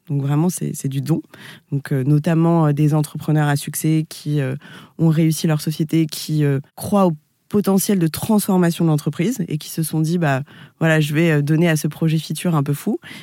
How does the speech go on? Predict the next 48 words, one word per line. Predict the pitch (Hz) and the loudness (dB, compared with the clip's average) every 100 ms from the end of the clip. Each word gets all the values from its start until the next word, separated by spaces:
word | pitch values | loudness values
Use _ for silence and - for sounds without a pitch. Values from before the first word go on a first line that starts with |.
| - | -6
Ils | - | 2
nous | 180 180 | 4 4
confient | - 220 208 - 208 | 2 0 0 0 2
donc | 156 | 2
de | 143 | 2
l'argent, | 143 131 151 311 - | 0 2 2 0 -2
euh, | - 143 | -4 -4
des | 135 131 | -4 -2
dons. | 147 - _ 147 | -2 -4 _ -4
Donc, | 139 | -2
on | 135 | 0
leur | 120 | -2
fait | - | -6
quand | 185 | -2
même | 143 | 0
un | 135 | 2
reçu | 131 - | -2 -8
fiscal, | 143 - - 262 | -14 -6 -2 0
hein, | 196 | 0
il | 196 143 143 | 0 0 -4
y | |
a | |
quand | 143 - | -6 -4
même, | 135 135 | -2 -4
euh, | - | -4
voilà. | 131 147 294 - - - - - | -2 -2 -2 -6 -14 -14 -12 -2
Euh, | 156 | 0
ces | 151 - 190 | 2 2 4
dons-là, | 208 208 220 | 4 4 4
ils | 190 | 2
sont | 180 147 | 0 0
investis | 220 240 226 - - | 2 2 2 0 0
au | 196 | 0
capital | 160 165 - 180 160 | 0 -2 -2 -2 0
de | 147 | 0
start-up. | 147 143 190 180 | -2 -2 -2 0
Donc, | 151 | -2
tu | - | -4
parlais | - 147 156 | -4 0 0
des | 143 | -2
tickets | 139 - 170 151 | -6 -6 -4 -2
de | 139 | -2
cent | 143 165 156 | -4 0 0
à | 143 | 0
cent | 143 143 | -4 -6
cinquante | 143 139 139 - | -6 -6 -6 -4
mille | 139 | -2
euros. | 131 208 | -2 -4